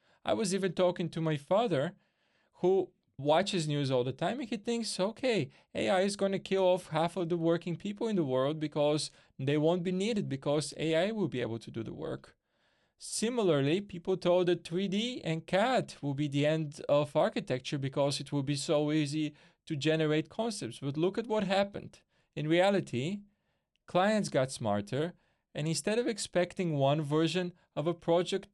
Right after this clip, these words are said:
design development, they expected three, four, and five. So as technology has improved, the demands and the iterative processes also moved up at the same scale.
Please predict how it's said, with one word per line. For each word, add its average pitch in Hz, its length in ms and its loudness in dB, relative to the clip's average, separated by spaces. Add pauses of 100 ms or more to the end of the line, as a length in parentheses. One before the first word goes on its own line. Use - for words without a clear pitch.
design 175 380 0
development, 190 720 0
they 175 120 2
expected 208 600 -6
three, 175 380 -2
four, 151 400 -2
and 139 120 -4
five. 214 440 0 (340)
So 196 480 2
as 208 380 2 (200)
technology 185 520 0
has 165 180 0
improved, 151 540 -2 (260)
the 156 80 0
demands 180 680 0
and 165 160 0
the 196 100 0
iterative 202 440 -4
processes 165 640 0 (100)
also 190 580 2 (220)
moved 147 340 2
up 160 200 0
at 147 120 -2
the 156 60 -6
same 151 300 0
scale. 156 640 0